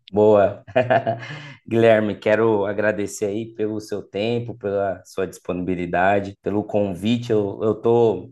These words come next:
muito animado pra esse bate-papo.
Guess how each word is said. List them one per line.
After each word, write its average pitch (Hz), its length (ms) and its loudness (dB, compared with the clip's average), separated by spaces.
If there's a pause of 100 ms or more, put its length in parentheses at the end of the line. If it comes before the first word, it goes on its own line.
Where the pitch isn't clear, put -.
muito 127 480 0
animado 117 680 -2 (200)
pra 101 160 2
esse 104 200 0
bate-papo. 104 1040 0